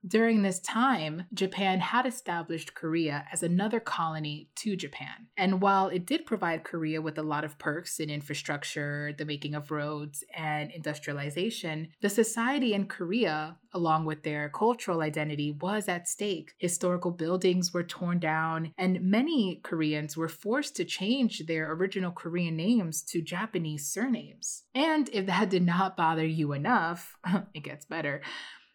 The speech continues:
It was reported that many young Korean girls and women were forced to become prostitutes and sex slaves for the imperial Japanese soldiers. Alongside Korean women were also Chinese,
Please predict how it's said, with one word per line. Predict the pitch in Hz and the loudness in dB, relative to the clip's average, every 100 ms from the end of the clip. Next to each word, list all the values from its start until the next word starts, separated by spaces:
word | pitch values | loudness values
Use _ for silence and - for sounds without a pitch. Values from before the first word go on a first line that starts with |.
| _ | _
It | 220 | 4
was | 202 202 | 6 4
reported | 202 185 240 247 220 | 2 2 2 4 4
that | - 170 180 | 4 0 4
many | 190 202 226 | 6 8 6
young | 240 202 196 | 6 4 2
Korean | 190 - 170 170 170 | 0 0 0 2 0
girls | 175 151 147 156 - | 0 0 0 -4 -6
and | - 220 220 | 2 4 6
women | 180 170 151 151 - | 4 2 2 -4 -2
were | 180 170 | -2 -2
forced | - - 185 220 226 - | -4 -4 -2 -2 -2 -4
to | |
become | 185 175 - 165 147 | -4 -4 -4 -6 -8
prostitutes | - 190 196 - 165 - 151 147 - | -4 -4 -2 -4 -4 -4 -4 -4 -2
and | 220 254 240 | 2 4 4
sex | - 220 214 - | 2 -4 -4 -4
slaves | 170 156 147 - | -2 -2 -2 -4
for | 175 | -2
the | 160 156 | 0 0
imperial | 151 147 185 180 165 151 | -2 -4 -2 0 0 -2
Japanese | 156 151 147 143 143 - | -4 -4 -4 -6 -4 -4
soldiers. | 147 147 143 - - - - _ _ - | -4 -6 -10 -12 -8 -8 -10 _ _ 0
Alongside | 196 214 247 - 180 165 | 2 4 4 2 0 -2
Korean | - 165 156 151 | -4 -2 0 0
women | 151 147 151 175 208 - - | -2 -4 -2 -2 -4 -8 -8
were | 165 165 | -4 -2
also | 156 156 - 156 147 | 0 0 0 -2 -4
Chinese, | 143 - 208 196 190 190 180 | -4 0 2 4 2 0 -2